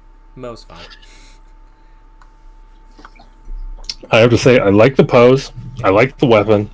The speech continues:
Speaker 2: I like the bullhead. Not a fan of the hair, but that's an easy fix. Uh, I can easily swap another head on there or even a helmet.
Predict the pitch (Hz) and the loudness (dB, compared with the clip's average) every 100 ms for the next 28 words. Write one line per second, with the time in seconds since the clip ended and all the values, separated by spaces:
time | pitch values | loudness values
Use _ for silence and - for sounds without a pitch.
0 | - 98 98 120 120 143 113 101 92 98 | -6 0 0 0 2 4 4 4 2 -2
1 | - - 107 104 - 110 107 95 87 - | -14 -10 -4 -2 -2 -2 -2 -2 -6 -10
2 | - 156 180 156 135 110 98 - - - | -12 -6 -4 0 0 0 -4 -8 -12 -18
3 | - - - 107 101 95 98 110 107 107 | -20 -20 -8 -4 -2 -2 -2 -2 0 2
4 | 101 - - - - - - 113 101 101 | 2 0 -8 -18 -20 -14 0 2 4 4
5 | 98 95 95 92 - - 98 98 95 95 | 2 4 2 2 -2 2 4 4 2 2
6 | 95 95 92 92 95 92 90 87 90 | 4 2 2 -2 -4 -4 -6 -6 -6